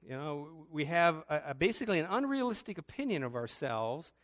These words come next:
a-, and we can't bear rivals in, in terms of those relationships. I love a quote. It's a long quote. It's from, uh, uh, the author Henry Nouwen.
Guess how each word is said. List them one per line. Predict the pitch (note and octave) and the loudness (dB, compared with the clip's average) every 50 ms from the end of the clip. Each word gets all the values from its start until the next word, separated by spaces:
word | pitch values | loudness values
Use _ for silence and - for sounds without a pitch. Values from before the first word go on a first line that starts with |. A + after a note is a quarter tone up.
| _ _ _ _ _ - - | _ _ _ _ _ -2 0
a-, | C#3+ | 0
and | C#3 C#3+ - D3 C#3+ D3+ | 2 2 2 0 0 2
we | D#3 D3+ | 0 -2
can't | D3 - - A3 A3 A3 G#3+ G#3 E3+ C#3+ C3 B2 | -4 -4 -2 -2 0 0 0 -2 -6 -10 -6 -2
bear | D3+ F3 G3 G3 F#3 E3 D3 C#3+ C#3+ D3 | 0 0 2 2 2 4 4 4 4 2
rivals | B2+ C3 C#3 D3+ E3+ F3+ F3 D3 B2+ G#2 G2+ - - - - - | 0 -2 -4 -4 -4 -6 -6 -8 -8 -12 -14 -16 -18 -18 -12 -6
in, | - C#3+ C#3+ | -4 -4 -4
in | E3+ C#3 C3+ | -4 -6 -6
terms | - - D#3+ D#3 D3 C#3 | -4 -4 -2 -2 -2 -4
of | C#3 C3 | -6 -6
those | C3 B2+ B2 A#2+ C3 | -6 -6 -6 -6 -6
relationships. | C3 C3 D3 F3+ - - C3 B2 - - - _ - - - _ _ _ _ _ _ _ _ _ _ _ _ _ - - - | -6 -6 -6 -6 -8 -12 -14 -16 -16 -18 -18 _ -20 -20 -20 _ _ _ _ _ _ _ _ _ _ _ _ _ -4 4 8
I | F#3 | 10
love | G3 B3+ D4 | 10 10 10
a | C#4 G3+ | 10 8
quote. | - G3 - A#3 A#3 F3 D3+ D#3 F3 B2+ | 4 6 10 10 12 12 10 8 4 0
It's | B2 - | -4 -2
a | E3+ E3 | 0 2
long | F3+ G3+ A3 A3 F#3 | 2 4 2 2 0
quote. | - - - G3+ E3 C#3 C3+ | 0 2 2 4 4 2 0
It's | - - | -4 -6
from, | - E3+ D#3+ D3+ D3+ D3 | -2 0 2 2 2 2
uh, | C#3 C3+ C3 B2+ - _ - - _ _ - - | 2 2 0 0 -4 _ -20 -20 _ _ -4 -2
uh, | C#3 C#3 | 0 2
the | C3 D3 | 4 4
author | D#3 E3+ F3 - - D3+ | 6 6 4 4 2 0
Henry | C3 D#3 D#3 D3+ D3 C#3+ C3 | 2 2 2 4 4 2 2
Nouwen. | C3+ C3 C3 D3 D#3+ F3+ | 2 0 0 -2 -2 -4